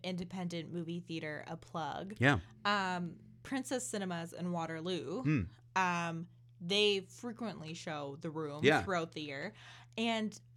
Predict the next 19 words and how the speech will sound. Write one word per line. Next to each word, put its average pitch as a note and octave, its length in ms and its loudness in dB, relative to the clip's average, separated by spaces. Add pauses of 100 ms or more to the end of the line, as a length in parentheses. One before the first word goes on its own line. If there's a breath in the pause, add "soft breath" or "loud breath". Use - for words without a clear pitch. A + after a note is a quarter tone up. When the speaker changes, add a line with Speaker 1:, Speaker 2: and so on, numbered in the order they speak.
(120)
Speaker 1:
um, F3 360 -2
this A3+ 180 0
is A#3 120 -4
the G3+ 120 -8
second B3+ 460 -2
year E3+ 240 -2
running D#3 480 -4
where E3+ 180 -2
they're E3 160 -4
having F3 540 -2
Greg. F3 640 -4 (680)
What's F#3+ 180 -2
his F3 140 -6
last D#3 280 -8
name? C3 260 -8
Speaker 2:
Oh, A3+ 380 10
um, C#3 480 6 (920)
Speaker 1:
He's F#3 260 -4
the F3+ 380 -2